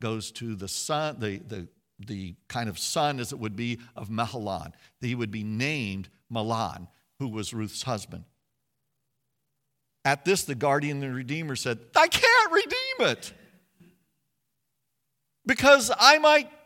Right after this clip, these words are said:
endanger my own estate." "You redeem it yourself. I can't do it." Now,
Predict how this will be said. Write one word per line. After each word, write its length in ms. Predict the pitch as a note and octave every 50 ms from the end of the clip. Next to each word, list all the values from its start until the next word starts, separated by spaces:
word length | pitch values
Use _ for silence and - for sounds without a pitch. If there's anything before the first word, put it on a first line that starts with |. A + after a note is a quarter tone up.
| _ _ _ _ _ _ _ -
endanger 580 | B3 C4+ B3+ G3 C4 C#4 D4 D4 A3+ A#3+ C4
my 160 | B3 A#3 A3
own 220 | A#3+ C4 C4+ C4 B3
estate." 400 | - - - - B3+ A3 - -
"You 160 | G3 G3+ C4
redeem 320 | A3 A3+ G#3 E3+ D#4 A#3+ F#3+
it 60 | F3+
yourself. 340 | E3+ D#3 - - D3+ A#2+ -
I 120 | - E3+ E3+
can't 260 | - F3+ E3 C#3+ -
do 140 | C3+ A#2+ F#2
it." 120 | E2 - - _ _ _ _ _ - - - - _ _ _ _ _ _ _
Now, 300 | C#3 E3 F3+ E3+ E3 -